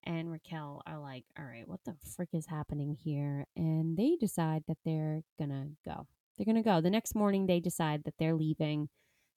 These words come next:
They wanna leave early. This isn't comfortable for Raquel. She just wants to be around people that she wants to be around.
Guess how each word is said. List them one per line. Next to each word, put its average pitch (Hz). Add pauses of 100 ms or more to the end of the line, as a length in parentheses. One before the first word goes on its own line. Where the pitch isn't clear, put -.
(120)
They 175
wanna 180
leave 165
early. 160
This -
isn't 175
comfortable 202
for 180
Raquel. 160 (400)
She 180 (540)
just -
wants 170
to 180
be 170
around 165
people 156
that 156
she -
wants 226
to 214
be 175 (140)
around. 156